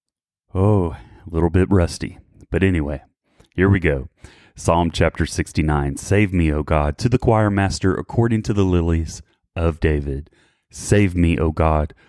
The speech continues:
for the waters have come up to my neck.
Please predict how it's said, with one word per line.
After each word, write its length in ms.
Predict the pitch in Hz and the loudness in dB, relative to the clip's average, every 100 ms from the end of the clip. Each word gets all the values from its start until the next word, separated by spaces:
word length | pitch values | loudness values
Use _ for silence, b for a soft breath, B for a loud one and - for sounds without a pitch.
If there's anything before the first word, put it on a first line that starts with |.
| b - | b -4
for 100 | 92 | -2
the 80 | |
waters 460 | 82 92 101 101 - | 0 2 2 0 -2
have 180 | 87 - | -8 -4
come 380 | - 95 95 90 b b b 113 | 0 0 0 -6 b b b -6
up 120 | - | -2
to 120 | 120 | 0
my 140 | 104 98 | 2 2
neck. 420 | 87 76 _ | 2 -2 _